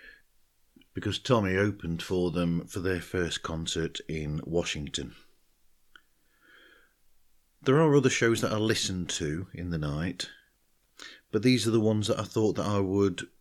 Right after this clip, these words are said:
mention in this audio journal, so to speak.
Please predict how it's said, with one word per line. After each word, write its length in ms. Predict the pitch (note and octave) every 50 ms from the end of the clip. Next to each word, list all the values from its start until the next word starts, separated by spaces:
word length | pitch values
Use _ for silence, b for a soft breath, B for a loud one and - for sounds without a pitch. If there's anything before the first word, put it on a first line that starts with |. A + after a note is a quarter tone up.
| _ _ _ _ _ _ _ _ -
mention 760 | - G#2 G2+ G#2+ G#2 G2 G2 F#2+ - - - E2 D#2 D#2+ D2 - - b b b b b b b -
in 180 | F#2+ G2 G2
this 200 | F#2 F#2+ F#2+ - - -
audio 560 | G2+ G2 F#2+ F#2 F2 F#2 F2+ F2 F#2 F2+ F2
journal, 520 | - - G2 G2 F#2+ F2+ E2+ E2 D#2 D2+
so 240 | - - - E2 D#2
to 120 | - -
speak. 440 | - - - D#2+ D#2 D2 D2 - -